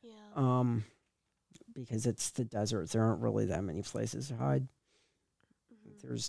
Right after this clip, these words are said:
Speaker 2: tumbleweeds, and that's about it.
Speaker 1: Mm-hmm.
Speaker 2: Um, yeah. Anything else you'd like to add?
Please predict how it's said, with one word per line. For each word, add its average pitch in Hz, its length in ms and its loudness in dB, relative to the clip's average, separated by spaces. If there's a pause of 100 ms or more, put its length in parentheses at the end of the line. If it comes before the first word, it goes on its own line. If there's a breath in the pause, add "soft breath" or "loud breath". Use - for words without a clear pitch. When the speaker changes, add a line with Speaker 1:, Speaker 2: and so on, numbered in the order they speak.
Speaker 2:
tumbleweeds, 113 600 0
and 139 100 -8
that's 202 240 6
about 131 240 4
it. 131 220 4 (320)
Speaker 1:
Mm-hmm. 214 600 -12
Speaker 2:
Um, 120 340 4 (2000)
yeah. 160 180 4 (920)
Anything 135 320 6
else 131 160 4
you'd 151 120 0
like 135 140 4
to 151 100 6
add? 151 200 6